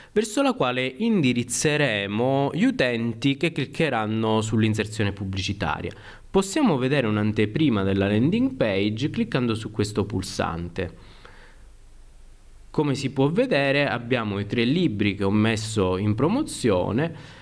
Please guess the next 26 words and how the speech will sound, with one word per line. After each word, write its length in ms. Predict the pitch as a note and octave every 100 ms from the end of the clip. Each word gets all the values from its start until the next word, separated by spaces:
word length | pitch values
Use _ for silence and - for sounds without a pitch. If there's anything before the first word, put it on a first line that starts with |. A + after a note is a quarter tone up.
| - - -
e, 260 | C#4 F3
eh, 460 | - A2 G2 G2 F#2+
si 220 | G2 C#3
vedono 420 | D3+ C3 G#2 G2+
anche 340 | G2+ A#2 A#2+ A#3
in 160 | C4+
basso 460 | B2 F2 F2 - G#2+
con 240 | A2 C3 B2+
il 200 | A#2+ B2+
primo 420 | - A#3+ A#2+ A#2+
libro 680 | D#3+ G2+ F#2+ A2 A#2+ B2 G#2+
che, 580 | B2 A2+ - F#2 F#2+ F#2
eh, 60 |
compare, 880 | - G#2+ G#2+ A2 G#2 F2+ F2 E2+ E2
eh, 220 | F2 F2
per 260 | E2+ F3+ G#3
primo, 480 | - G#2+ F2 G#2+ A#2
ma 180 | A#2+ A2
volendo 440 | E3+ C3+ G2 G2
si 140 | -
possono 400 | - G#2 - G2+
vedere 460 | F#2+ G#2 F#2+ F2+ F#2
anche 380 | - A#2+ C3 A3
gli 140 | A#2+
altri 540 | E2 E2+ F#2 - A#2 A2
cliccando 800 | E3 E3 G#2+ F2+ F2+ F#2 F#2